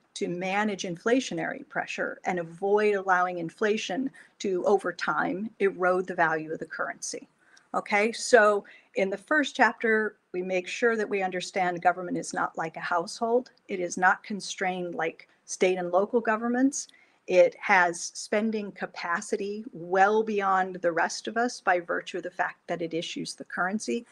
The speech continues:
but there are limits. And the limits are in our real economy.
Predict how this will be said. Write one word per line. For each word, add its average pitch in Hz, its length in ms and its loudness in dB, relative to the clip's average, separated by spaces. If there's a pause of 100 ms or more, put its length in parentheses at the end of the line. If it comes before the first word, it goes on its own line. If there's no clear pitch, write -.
(240)
but - 200 -2
there 196 240 0
are 175 220 0
limits. - 560 -8 (300)
And 180 120 0
the 175 80 0
limits 262 460 4
are 214 140 4
in 190 280 -6
our 185 280 4
real 180 320 -2
economy. 165 520 -6